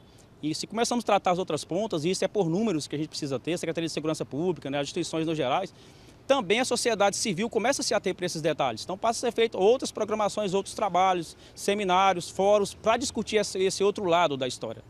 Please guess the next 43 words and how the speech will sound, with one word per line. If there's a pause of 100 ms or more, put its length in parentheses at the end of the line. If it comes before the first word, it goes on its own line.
né?
Nós
não
defendemos
violência (120)
de
parte
alguma, (580)
seja
do
homem
pra
mulher,
seja
da
mulher
pro
homem,
que
nós
precisamos
ir
entender
o
que
tá
acontecendo
enquanto
sociedade, (240)
porque
não
é
uma
situação
só
de
polícia. (360)
Não
é
situação
só
de
polícia,